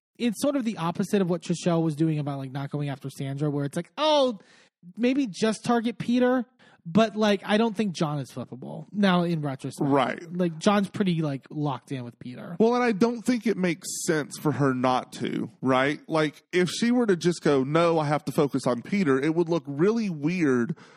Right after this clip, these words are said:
Speaker 2: for her to not clap back at that because that's Phaedra.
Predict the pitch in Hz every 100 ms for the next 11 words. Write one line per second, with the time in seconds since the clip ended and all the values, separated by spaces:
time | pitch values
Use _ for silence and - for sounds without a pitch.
0 | _ 160 156 165 151 147 135 - 131 104
1 | - 120 120 - - 58 - 147 - 165
2 | 165 151 - - 175 185 - -